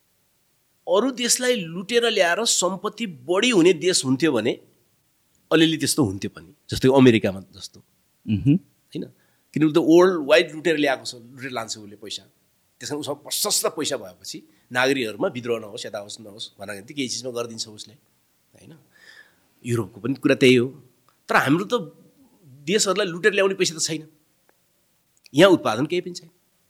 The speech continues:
Speaker 1: अब राजनीति पार्टीका नेताहरूले घुस पनि विदेशबाट आएको पैसामा खानुपर्ने हो,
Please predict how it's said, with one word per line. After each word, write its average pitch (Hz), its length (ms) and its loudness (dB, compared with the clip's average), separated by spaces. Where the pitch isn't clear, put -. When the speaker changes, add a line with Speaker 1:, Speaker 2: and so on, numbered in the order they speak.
Speaker 1:
अब 214 80 6
राजनीति 202 380 8
पार्टीका 226 320 6
नेताहरूले 202 520 6
घुस 139 400 6
पनि 233 340 6
विदेशबाट 208 560 4
आएको 202 240 6
पैसामा 196 280 4
खानुपर्ने 185 320 -2
हो, 165 160 -8